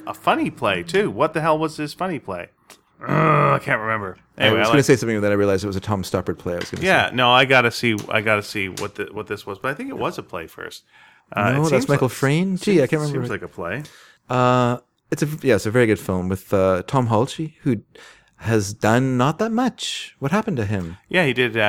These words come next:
Speaker 1: Animal House.
Speaker 2: Animal House?
Speaker 1: He did that, and occasionally he'll pop up
Speaker 2: He
Speaker 1: and
Speaker 2: did
Speaker 1: you'll see
Speaker 2: another film where he had a, he had a kinda lead role in it. But yes, he's not with us anymore, or not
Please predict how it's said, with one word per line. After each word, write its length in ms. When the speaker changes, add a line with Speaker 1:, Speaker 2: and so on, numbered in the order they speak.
Speaker 1:
Animal 380
House. 220
Speaker 2:
Animal 200
House? 220
Speaker 1:
He 80
did 160
that, 300
and 100
occasionally 400
he'll 100
pop 320
up 180
Speaker 2:
He 100
Speaker 1:
and 40
Speaker 2:
did 120
Speaker 1:
you'll 60
see 60
Speaker 2:
another 180
film 480
where 120
he 100
had 100
a, 200
he 80
had 120
a 100
kinda 200
lead 200
role 220
in 80
it. 200
But 320
yes, 300
he's 300
not 500
with 240
us 160
anymore, 420
or 60
not 300